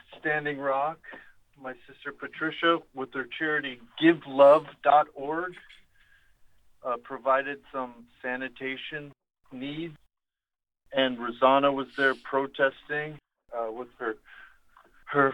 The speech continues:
First Nation people, uh, family and friends. And then, uh, and then working with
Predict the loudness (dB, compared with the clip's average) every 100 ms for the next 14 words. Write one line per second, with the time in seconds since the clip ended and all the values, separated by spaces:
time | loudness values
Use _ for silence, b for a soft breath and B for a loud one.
0 | 2 0 2 0 0 -6 -8 -8 -6 -4
1 | -4 -4 -4 -4 -8 -6 -6 -4 -6 -8
2 | -10 -6 -6 -4 -8 -16 -20 _ _ _
3 | _ _ _ _ _ _ -10 -6 0 2
4 | 0 -2 -14 -2 2 4 2 b b b
5 | b -6 -4 -2 -4 -4 -4 -4